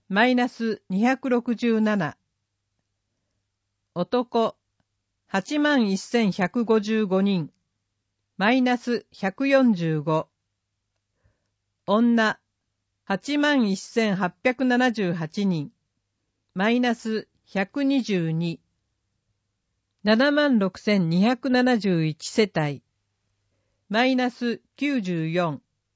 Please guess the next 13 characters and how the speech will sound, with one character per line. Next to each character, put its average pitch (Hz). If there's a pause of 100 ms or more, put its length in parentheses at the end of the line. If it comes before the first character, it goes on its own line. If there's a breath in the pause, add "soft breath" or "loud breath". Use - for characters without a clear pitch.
(1120)
自 208
然 285
動 277
態、 156 (520)
マ 208
イ 254
ナ 247
ス 226 (140)
百 208
七 285
十 180
六 160
人。 160